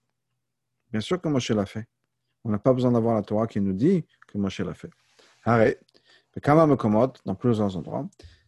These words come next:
מצאנו שנכתב רק ציווי השם אל משה, on voit que c'est marqué uniquement le commandement d'Hachem à Moshe,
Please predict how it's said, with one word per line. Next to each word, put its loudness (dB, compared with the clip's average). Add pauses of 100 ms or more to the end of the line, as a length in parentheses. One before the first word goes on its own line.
(100)
מצאנו 0
שנכתב 2
רק 6
ציווי 2
השם 0
אל -2
משה, -4
on -4
voit -2
que -18
c'est -6
marqué -2
uniquement -2
le -2
commandement -2
d'Hachem -4
à -4
Moshe, -8